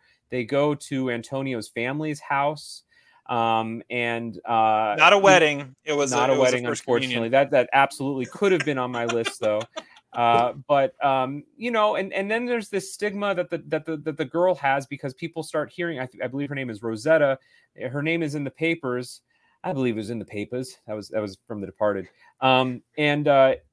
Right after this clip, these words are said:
Speaker 1: you know, there's stigma attached to the sexual violence that she experienced. I think the last scene of this movie is magnificent in a way that is really hard to, uh, articulate. I love that the last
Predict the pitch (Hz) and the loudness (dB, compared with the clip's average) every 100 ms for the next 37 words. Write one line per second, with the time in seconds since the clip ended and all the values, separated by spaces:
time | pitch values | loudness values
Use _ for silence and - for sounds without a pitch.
0 | _ - 208 202 190 - 185 190 190 - | _ -8 -2 0 0 -2 -4 -4 -6 -14
1 | - 202 190 202 180 - 156 160 - 165 | -10 -6 -4 -4 -4 0 0 0 -4 -8
2 | 151 - 147 - 147 127 135 143 139 - | -6 -4 -4 -4 -2 0 0 -2 -8 -10
3 | 98 131 113 - 110 101 101 - _ _ | -10 -10 -10 -10 -8 -8 -10 -16 _ _
4 | _ _ _ - - 139 156 226 180 147 | _ _ _ -20 0 2 4 0 -2 -2
5 | 135 135 151 156 - - - 151 147 131 | 0 2 2 -2 -8 -18 -8 -6 -4 -6
6 | 131 135 131 120 117 113 - 117 110 107 | -6 -6 -6 -6 -8 -10 -8 -4 -4 -4
7 | 107 107 127 151 170 151 131 - 113 - | -10 -8 -4 -2 -2 -6 -8 -8 -10 -10
8 | - 113 110 - 117 120 123 127 113 107 | -12 -10 -8 -6 -2 0 2 0 -2 -4
9 | 107 101 113 139 143 135 - 127 123 123 | -6 -10 -6 -4 -4 -6 0 2 4 2
10 | 127 - _ _ _ - - 120 117 113 | -2 -14 _ _ _ -14 -6 -4 -2 -2
11 | 110 107 - 95 98 95 - 110 151 151 | -2 -4 -4 -2 0 0 -2 -2 -4 -4
12 | 175 185 180 _ _ _ _ _ _ - | -2 -2 -4 _ _ _ _ _ _ -2
13 | 127 147 139 143 147 139 123 - 123 127 | 4 4 4 4 4 2 -2 0 -4 2
14 | 151 165 | 0 0